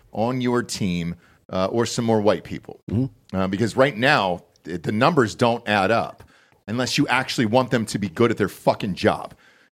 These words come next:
Speaker 1: instead of their race or whether or not they're retarded or whatever the fuck's going on here. Um, it's gonna get worse, guys. It's gonna get worse today. I can promise you that.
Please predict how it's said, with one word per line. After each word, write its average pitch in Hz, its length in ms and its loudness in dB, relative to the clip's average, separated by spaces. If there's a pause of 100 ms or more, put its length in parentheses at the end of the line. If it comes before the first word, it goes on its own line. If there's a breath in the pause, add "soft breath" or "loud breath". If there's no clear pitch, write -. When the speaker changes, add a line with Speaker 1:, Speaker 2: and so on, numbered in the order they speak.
(100)
Speaker 1:
instead 110 400 0
of 95 320 0 (640)
their 104 180 2
race 104 520 0
or 92 480 0
whether 98 240 2
or 95 40 0
not 90 180 -2
they're 90 100 -4
retarded 95 480 -2
or 92 60 -2
whatever 90 220 -2
the 82 60 -10
fuck's 85 320 -6
going 82 220 -8
on 82 220 -6
here. 82 420 -6 (440 soft breath)
Um, 92 460 -4 (120)
it's 185 260 0
gonna 95 200 -2
get 80 160 -10
worse, 85 600 -6
guys. 92 560 -4
It's 110 240 -8
gonna 71 180 -12
get 67 140 -16
worse 71 260 -14
today. 73 320 -12
I 73 60 -12
can - 120 -16
promise 82 420 -6
you 85 80 -6
that. 107 420 2